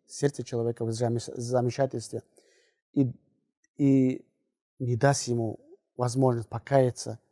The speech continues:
и чтобы он умер в этом положении. О Аллах, смягчи наши сердца, сердца мусульман,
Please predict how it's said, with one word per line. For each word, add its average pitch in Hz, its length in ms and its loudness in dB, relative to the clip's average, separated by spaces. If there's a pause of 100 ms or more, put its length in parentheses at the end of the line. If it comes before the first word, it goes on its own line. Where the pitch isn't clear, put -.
(920)
и - 60 -6
чтобы 123 300 -2
он 117 260 2
умер 117 340 0 (440)
в - 40 0
этом 120 240 0
положении. 104 640 -4 (1900)
О 147 160 6
Аллах, 131 420 6 (640)
смягчи - 420 -2
наши 127 240 -2
сердца, 110 420 -6
сердца 113 340 -8
мусульман, 110 640 -6